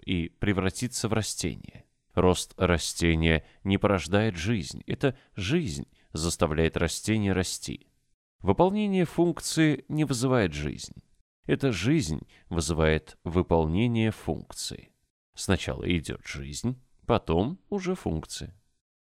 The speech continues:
Эта жизнь определяет различия между органической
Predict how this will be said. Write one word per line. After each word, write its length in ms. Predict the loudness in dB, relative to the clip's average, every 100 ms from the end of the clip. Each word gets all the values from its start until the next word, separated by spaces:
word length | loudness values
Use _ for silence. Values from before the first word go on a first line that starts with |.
| -2
Эта 220 | 0 2
жизнь 340 | 2 2 2
определяет 560 | 2 0 0 2 2 4
различия 540 | 2 2 0 0 0
между 400 | 2 0 2 0
органической 1040 | 2 -2 0 -2 -2 -2 -4 -2 2 4